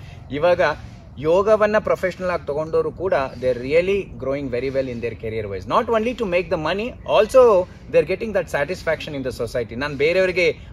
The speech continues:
ಒಂದು help ಮಾಡ್ತಾ ಇದ್ದೀನಿ. ಯಾವುದೇ ಒಂದು ಕೆಲಸ ಮಾಡ್ಬೇಕಾದ್ರೆ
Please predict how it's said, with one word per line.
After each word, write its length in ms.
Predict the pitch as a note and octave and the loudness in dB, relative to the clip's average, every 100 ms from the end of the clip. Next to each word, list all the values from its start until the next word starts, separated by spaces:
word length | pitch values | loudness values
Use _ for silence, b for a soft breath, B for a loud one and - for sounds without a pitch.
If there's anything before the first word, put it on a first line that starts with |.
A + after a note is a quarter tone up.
| - | -8
ಒಂದು 160 | C#3 | -6
help 260 | A2+ E3 F3+ | -4 -4 -2
ಮಾಡ್ತಾ 320 | E3 C3+ B2 | -4 -2 -4
ಇದ್ದೀನಿ. 280 | A2 A2+ F#2 - - - - - | -4 -6 -12 -14 -18 -20 -18 -4
ಯಾವುದೇ 260 | A#2 C3 | -2 2
ಒಂದು 180 | G#3+ G3+ | 2 2
ಕೆಲಸ 240 | F#3 F3+ G#3+ | -2 -2 0
ಮಾಡ್ಬೇಕಾದ್ರೆ 840 | G3+ F#3+ F#3 F#3+ F#3 F#3+ E3 - | 0 0 0 0 2 4 4 0